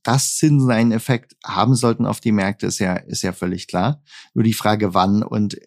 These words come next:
äh, in welchem Ausmaße so. Und diesen Effekt, den wir jetzt zuletzt gesehen haben, dass einfach wirklich gute Unternehmen mit tollen Zahlen irgendwie achtzig Prozent gefallen sind,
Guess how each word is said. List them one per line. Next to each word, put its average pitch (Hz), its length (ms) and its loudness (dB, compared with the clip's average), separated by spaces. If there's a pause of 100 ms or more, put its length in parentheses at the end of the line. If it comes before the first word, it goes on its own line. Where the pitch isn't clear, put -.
äh, 95 340 -8
in 110 120 -2
welchem 95 260 -6
Ausmaße 90 540 -6
so. 92 100 -8
Und 101 160 -6
diesen 131 400 2 (140)
Effekt, - 480 -2
den 110 160 2
wir 101 100 -2
jetzt 101 360 -4
zuletzt 104 440 -2
gesehen 95 400 0
haben, 87 220 -4
dass 92 180 -4
einfach 98 400 -4
wirklich 120 340 -4
gute 123 300 -2
Unternehmen 104 500 2
mit 101 320 -2
tollen 110 380 2
Zahlen 98 460 -2
irgendwie 98 280 -4
achtzig - 480 -6
Prozent 98 420 -4
gefallen 95 420 -2
sind, 92 280 -6